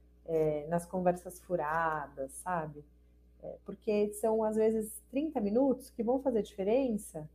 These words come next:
pra, de repente, você fazer alguma coisa que te ta-, te traga mais prazer. E isso eu percebo muito, é, por tudo que a gente levanta aqui de treinamento corporativo, mas eu percebo muito em mim. É assim, "Poxa,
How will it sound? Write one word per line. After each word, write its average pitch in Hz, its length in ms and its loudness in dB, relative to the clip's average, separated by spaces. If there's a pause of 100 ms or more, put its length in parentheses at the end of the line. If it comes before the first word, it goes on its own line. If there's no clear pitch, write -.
(400)
pra, 208 80 0
de 220 80 4
repente, 240 340 2
você 240 220 0
fazer 233 160 2
alguma 233 240 2
coisa 233 240 2
que - 80 -4
te - 180 -20
ta-, 214 340 -2
te - 160 -10
traga 214 440 2
mais 214 240 0
prazer. 196 640 0 (680)
E 214 140 4
isso 233 180 2
eu 269 40 -4
percebo 254 440 4
muito, 311 640 2 (300)
é, 175 520 0 (120)
por 175 120 -8
tudo 220 260 -2
que 240 160 0
a 208 60 4
gente 180 720 -2 (360)
levanta 180 460 2
aqui 180 160 -4
de 175 120 -12
treinamento 175 520 0
corporativo, 196 840 -2
mas 254 160 -2
eu 277 60 -2
percebo 302 340 -2
muito 320 560 0
em 370 120 -4
mim. 359 280 0 (560)
É 269 100 -2
assim, 262 200 -6
"Poxa, 240 540 0